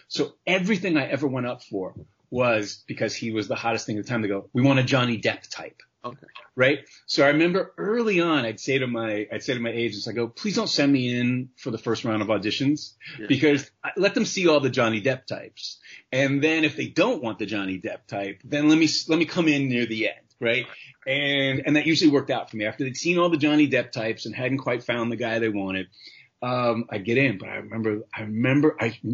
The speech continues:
Speaker 1: to this day, I remember going to that, um, Homicide audition and, and seeing all these actors who I knew, and everyone wanted it. And we were in some trailer off of old
Speaker 2: Yeah.
Speaker 1: Burbank N B C studios.
Speaker 2: Right.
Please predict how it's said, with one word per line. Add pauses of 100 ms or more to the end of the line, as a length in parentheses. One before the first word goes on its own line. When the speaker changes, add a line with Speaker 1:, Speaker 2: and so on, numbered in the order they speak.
Speaker 1:
to
this
day,
I
remember
going
to
that,
um, (160)
Homicide
audition (300)
and, (640)
and
seeing
all
these
actors
who
I
knew,
and
everyone
wanted
it. (120)
And
we
were
in
some
trailer
off
of (120)
old
Speaker 2:
Yeah.
Speaker 1:
Burbank
N
B
C
studios. (280)
Speaker 2:
Right.